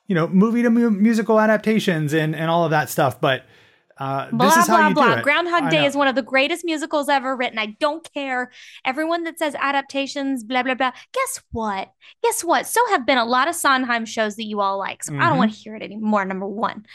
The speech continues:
Speaker 1: Yes.
Speaker 2: Number two, Tim Minchin is God's gift. Tim Minchin can
Speaker 1: Love
Speaker 2: turn
Speaker 1: him.
Speaker 2: any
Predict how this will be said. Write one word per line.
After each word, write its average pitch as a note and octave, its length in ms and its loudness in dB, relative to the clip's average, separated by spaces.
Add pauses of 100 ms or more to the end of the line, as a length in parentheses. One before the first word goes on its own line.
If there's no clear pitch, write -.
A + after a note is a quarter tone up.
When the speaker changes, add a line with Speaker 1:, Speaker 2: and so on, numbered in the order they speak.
(260)
Speaker 1:
Yes. C#3 100 -2
Speaker 2:
Number D#4+ 160 2
two, F#4 300 -2
Tim E4 240 0
Minchin E4 340 0
is C#4+ 140 -4
God's A#3+ 320 -2 (160)
gift. - 320 -6 (320)
Tim C4 220 0
Minchin E4 300 0
can F#4+ 120 -4
Speaker 1:
Love - 80 -6
Speaker 2:
turn D#4+ 140 0
Speaker 1:
him. A3 180 -8
Speaker 2:
any F4+ 320 0